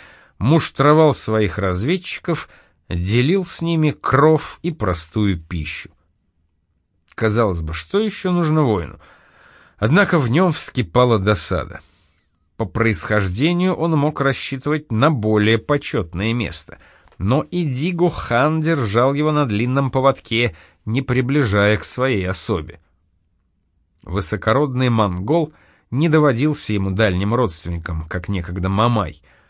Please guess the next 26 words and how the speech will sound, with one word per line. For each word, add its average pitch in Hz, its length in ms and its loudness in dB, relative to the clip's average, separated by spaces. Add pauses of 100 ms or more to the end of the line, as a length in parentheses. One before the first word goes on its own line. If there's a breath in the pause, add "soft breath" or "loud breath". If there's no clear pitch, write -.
(220 soft breath)
Он 135 180 -2
окружил 147 380 0
себя 139 360 -2
перебежчиками 143 760 -2
из 131 220 -4
наследственного 143 840 -2
ему 131 320 2
мангытского 139 800 0
юрта. 131 760 2 (1000 soft breath)
Усталость 156 840 -4
начала 104 500 -2
копиться 90 560 -8
в - 140 -10
теле. 90 500 -6 (480 soft breath)
Туган-Шоне 175 720 2
все - 240 0
чаще 196 640 0
снилась 151 640 0
его 123 200 2
крымская 107 880 0
долина, 165 560 0
вся 160 260 -2
усыпанная 147 640 -2
цветами 135 680 0
дикой 123 500 0
розы, 117 600 2